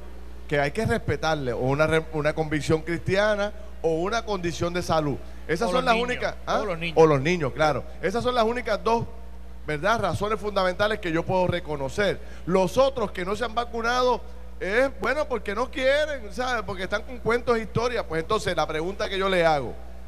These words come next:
Speaker 1: ¿habrá votos en la Cámara de Representantes para legislar una de dos cosas?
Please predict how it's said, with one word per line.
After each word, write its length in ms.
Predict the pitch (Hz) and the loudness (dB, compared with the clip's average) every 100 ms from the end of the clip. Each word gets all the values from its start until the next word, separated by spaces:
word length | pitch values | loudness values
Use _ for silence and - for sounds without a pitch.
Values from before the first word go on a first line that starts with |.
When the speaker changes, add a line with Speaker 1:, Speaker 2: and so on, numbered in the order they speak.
| - - - | -12 -12 -10
Speaker 1:
¿habrá 680 | - 156 147 156 170 214 240 - - 151 | -4 -2 -2 0 2 2 -2 -6 -12 0
votos 480 | 190 202 226 220 202 | 4 4 2 -4 -2
en 180 | 196 165 | -2 0
la 140 | 156 | -2
Cámara 520 | 151 165 175 190 208 196 | -2 0 0 0 -2 0
de 140 | 180 | 0
Representantes 960 | 160 147 143 139 131 - 147 143 - 98 - - - - - - | 0 -2 -2 -2 -4 2 0 0 -6 -10 -10 -12 -12 -12 -8 0
para 240 | 151 156 | 0 2
legislar 560 | 151 156 151 175 226 226 | -2 -2 0 2 2 0
una 240 | 214 220 | -2 0
de 80 | 208 | 0
dos 200 | 202 208 | 0 0
cosas? 420 | 196 226 240 - | 0 0 0 -2